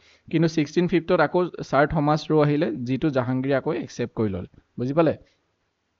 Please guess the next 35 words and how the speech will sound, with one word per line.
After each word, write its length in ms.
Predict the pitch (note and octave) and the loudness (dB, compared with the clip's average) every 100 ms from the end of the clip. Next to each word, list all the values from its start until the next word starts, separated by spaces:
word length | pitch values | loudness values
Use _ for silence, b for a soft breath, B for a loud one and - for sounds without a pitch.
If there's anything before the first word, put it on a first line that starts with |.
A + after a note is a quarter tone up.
| _ _ - | _ _ -2
তো 200 | D3 C#3+ | 0 2
শ্বাহজাহান 460 | C#3 C#3+ D#3 E3+ | 2 4 4 4
আহিলে, 180 | E3 F3 | 4 2
তাৰপিছত 320 | E3+ D3+ D#3+ | 2 2 0
কৈছোঁৱেই, 320 | - D#3+ D#3 D#3 | 0 0 0 0
শ্বাহজাহান 380 | C#3 C3+ C#3+ | 2 2 0
খুৰাম 380 | C#3+ D3 C3 C3 | 0 0 2 2
বুলি 160 | C#3 C#3+ | 0 0
আমি 140 | C#3 | 0
জানো। 300 | B2+ B2+ C3+ B B B B - | 0 0 -2 B B B B -4
জগত 260 | C#3 D3+ | 0 2
গোসাঁই 340 | C#3 D#3 D#3 D3+ | 2 2 2 0
তেখেতৰ 300 | C#3 D3 D3 | 0 0 0
মাক 260 | B2 C3 | 0 0
আছিলে। 440 | C#3+ - D3 D3+ D#3+ - | -2 -4 -2 -2 -4 -10
ছিক্সটিন 500 | - D3 - D#3+ D3+ | -8 -8 -4 -2 -2
টুৱেলভত 720 | D3 C#3+ C3+ D3 C3+ - B2+ D3 | 0 -2 0 -2 -4 -8 -8 -4
তেওঁ 160 | C#3 | -2
মমতাজক 760 | C#3+ C3 A#2+ B2+ C3 C3+ C3+ C#3+ | -2 -2 -2 -2 0 0 0 -2
বিয়া 220 | C3 C3+ | 0 0
পাতিলে, 360 | C3 C3 C3+ B2+ | 0 -2 -2 0
আমিতো 260 | B2+ B2+ | 0 -2
গম 200 | B2 B2+ | -2 0
পাওঁৱেই, 220 | B2+ C3+ | 0 0
তাজমহল 420 | B2+ B2 A#2+ B2 B2+ | 0 -2 -2 -4 -2
তেওঁ 140 | B2+ | -2
আগ্ৰাত 280 | A#2+ A#2 A#2+ | -2 -4 -4
বনালে, 320 | B2 A#2 A2+ | -4 -4 -6
হয় 200 | B2 D3+ | -6 -4
নাই? 120 | B2+ b b - | -4 b b -4
তাৰপিছত 300 | B2 A#2+ C3 | -4 -2 -2
সেই 160 | B2+ C3+ | -2 0
তাজমহলৰ 460 | C3 B2 B2 C3 | 0 0 -2 -4
ফ্ৰণ্টতে 440 | C3 B2+ B2+ C3+ C3 - - | -4 -6 -4 -2 -4 -6 -10
তেখেতক 400 | B2+ B2+ C3 - | -8 -4 -6 -6